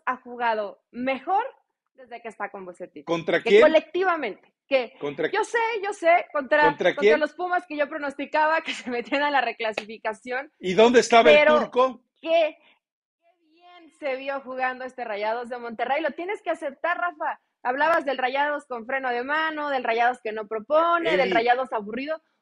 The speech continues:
Speaker 1: Fue un muy buen partido y fueron cuatro y pudieron haber sido siete u ocho, sin ningún
Speaker 2: Pero
Speaker 1: problema.
Speaker 2: tranquilamente. Ahora, a mí me llama mucho la atención, eh, eh, una situación.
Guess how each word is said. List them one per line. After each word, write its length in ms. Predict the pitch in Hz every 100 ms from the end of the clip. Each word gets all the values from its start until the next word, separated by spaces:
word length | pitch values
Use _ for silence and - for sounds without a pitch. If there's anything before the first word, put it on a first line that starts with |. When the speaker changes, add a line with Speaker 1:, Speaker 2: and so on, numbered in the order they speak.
| _
Speaker 1:
Fue 180 | - 285 311
un 80 |
muy 140 | 311 330
buen 240 | 294 294
partido 540 | 269 247 - 262 233 190
y 100 | 202
fueron 320 | 240 294 311
cuatro 400 | 285 294 302 370 -
y 100 | 277
pudieron 320 | 254 240 247
haber 160 | 214 208
sido 200 | 233 214
siete 360 | 214 190 - 190
u 180 | 170
ocho, 180 | 170 - -
sin 200 | 269 262
ningún 280 | 262 233 220
Speaker 2:
Pero 80 | 214
Speaker 1:
problema. 300 | 220 214 220
Speaker 2:
tranquilamente. 680 | 185 208 151 202 - 127 - _ _
Ahora, 340 | 123 165 180 -
a 100 | 123
mí 160 | 156 240
me 140 | 240
llama 220 | 196 208 202
mucho 280 | 202 208 208
la 80 |
atención, 600 | 156 147 131 185 214 226 _ -
eh, 120 | 127 - -
eh, 240 | - 131 -
una 220 | 175 196
situación. 640 | 170 151 131 147 127